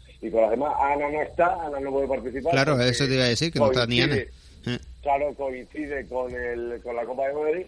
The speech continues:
Speaker 2: Hmm.
Speaker 1: y lleva, y lleva tampoco porque se han desplazado hasta allí.
Speaker 2: Pues
Speaker 1: Pero
Speaker 2: muy
Speaker 1: vamos,
Speaker 2: bien.
Speaker 1: tenemos un, un gran ramillete de jugadores y a ver si, si podemos ver buen golf como
Speaker 2: Hmm.
Speaker 1: el que están desarrollando últimamente.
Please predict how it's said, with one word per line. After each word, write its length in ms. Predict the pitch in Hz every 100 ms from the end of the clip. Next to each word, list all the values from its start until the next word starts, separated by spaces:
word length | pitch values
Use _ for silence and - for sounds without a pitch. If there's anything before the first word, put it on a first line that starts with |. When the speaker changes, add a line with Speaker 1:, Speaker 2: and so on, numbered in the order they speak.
| - -
Speaker 2:
Hmm. 160 | 131 120 -
Speaker 1:
y 140 | 120 120
lleva, 320 | 117 117 113 113
y 60 | 117
lleva 240 | 120 120 120
tampoco 320 | 110 120 120
porque 180 | 131 -
se 60 |
han 80 | 123
desplazado 400 | 113 120 117 110
hasta 140 | -
allí. 120 | 110 143
Speaker 2:
Pues 300 | - - -
Speaker 1:
Pero 80 | 104
Speaker 2:
muy 20 |
Speaker 1:
vamos, 180 | 147 104
Speaker 2:
bien. 140 | 98 104
Speaker 1:
tenemos 300 | 139 160 151
un, 500 | 156 147 139 127 143 - _ _
un 160 | 151 156
gran 200 | 160 156
ramillete 400 | 151 147 151 135
de 120 | 143
jugadores 520 | 139 139 135 143 143 - _ - _ _ -
y 100 | 127
a 100 | 120
ver 180 | 127 117
si, 420 | 135 131 135 127
si 100 | 131
podemos 320 | 135 139 131
ver 160 | 135 131
buen 280 | 120 131 131
golf 240 | 135 131 - _ _ _ _ -
como 200 | 123 120
Speaker 2:
Hmm. 40 |
Speaker 1:
el 40 | 113
que 60 |
están 180 | 110 123
desarrollando 500 | 120 113 113 113 117
últimamente. 500 | 101 113 113 127 -